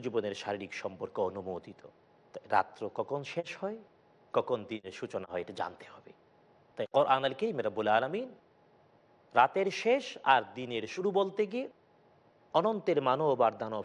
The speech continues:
সবার জন্য বলেছেন, হাত্তা ইয়াতাবায়্যানা লাকুম, যতক্ষণ না ফজরের কালো রেখা থেকে আলাদা হয়ে গিয়ে ফজরের সাদা রেখা তোমাদের কাছে স্পষ্ট না হয়ে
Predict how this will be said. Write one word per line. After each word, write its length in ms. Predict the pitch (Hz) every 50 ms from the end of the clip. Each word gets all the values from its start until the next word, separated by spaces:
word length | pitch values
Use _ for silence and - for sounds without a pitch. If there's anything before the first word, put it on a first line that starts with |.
| - -
সবার 240 | 113 107 113 107 104 98
জন্য 140 | 107 98 110 110 110
বলেছেন, 280 | 131 143 - - 220 214 185 -
হাত্তা 360 | 254 - _ _ - - 160 139 127
ইয়াতাবায়্যানা 720 | 117 110 - - 110 98 113 110 101 101 104 98 98 104 107
লাকুম, 240 | 110 107 - 165 165 185 190 - _ _ _ _ _ _ _ _ _ _ _ _ _ _ _ _ _ -
যতক্ষণ 420 | 202 214 - 262 208 - 254 247 247 254
না 60 | 262 _ _ _ _ _ _ _ _ _ - -
ফজরের 380 | 123 123 123 123 113 113 104 104 -
কালো 180 | 120 113 110 113 113
রেখা 180 | 123 120 - 107 - -
থেকে 180 | 104 - 127 117 98 95
আলাদা 240 | 98 104 107 101 104 95 98
হয়ে 180 | 101 98 98 92 85
গিয়ে 200 | 98 95 92 90 90 _ _ _ _ _ _ _ _ _ _ -
ফজরের 460 | - - 107 98 98 92 92 90 85 87 -
সাদা 280 | - - 104 104 107 95 95
রেখা 200 | 120 120 - 117 95 - -
তোমাদের 320 | - 92 95 92 - 92 90 -
কাছে 180 | 98 - - 98 90 - -
স্পষ্ট 400 | - - - - - - - - - - -
না 80 | - - - -
হয়ে 160 | - - -